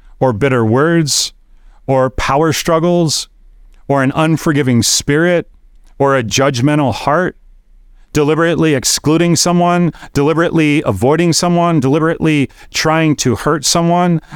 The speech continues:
deliberately, uh, spreading bad information about someone, going day after day, week after week, month after month, year after year, allowing what God prizes most to be trampled on.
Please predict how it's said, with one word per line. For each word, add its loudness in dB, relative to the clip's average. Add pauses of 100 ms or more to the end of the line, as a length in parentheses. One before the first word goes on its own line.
deliberately, 0 (300)
uh, 0
spreading 0
bad 0
information 0
about 0
someone, 0 (680)
going 2
day 0
after -2
day, 0
week 0
after 0
week, 0
month 2
after 0
month, 0
year 2
after 2
year, 0 (200)
allowing 0
what -2
God -2
prizes 0
most 0 (300)
to 0
be 0
trampled -2
on. -4